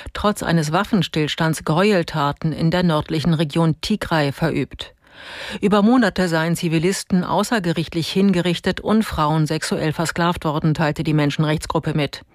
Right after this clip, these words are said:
Eritreische Soldaten hat, hatten zudem Vergewaltigungen und Plünderungen begangen.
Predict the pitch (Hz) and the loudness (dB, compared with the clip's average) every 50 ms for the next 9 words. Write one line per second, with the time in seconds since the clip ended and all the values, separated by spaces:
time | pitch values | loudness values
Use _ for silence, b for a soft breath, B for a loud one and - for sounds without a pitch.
0 | B B B B B B B B B B B 220 B 214 233 220 240 208 - - | B B B B B B B B B B B -4 B 0 2 2 2 0 0 2
1 | 233 233 233 214 - 220 196 220 214 196 175 190 220 233 - 202 165 160 180 165 | 2 2 2 2 2 0 2 2 2 2 2 0 0 0 0 0 2 2 2 0
2 | - - 175 151 - 165 185 - - 214 190 165 - - 180 151 160 160 160 165 | -2 -6 -8 -8 -4 -2 -2 -2 0 2 2 2 2 0 -2 0 0 2 2 2
3 | 170 170 - - 170 160 165 147 160 156 170 - 190 - 175 180 180 185 - - | 2 2 0 -2 -2 -2 0 0 2 0 0 0 0 2 2 2 2 2 0 0
4 | 180 180 - - - - 202 196 196 190 175 175 170 170 165 160 165 165 156 - | 0 0 0 -2 -2 2 2 4 4 2 2 2 0 0 2 0 -2 -2 -4 -4
5 | 151 147 147 139 127 - - 196 | -4 -4 -2 -4 -4 -6 -8 -12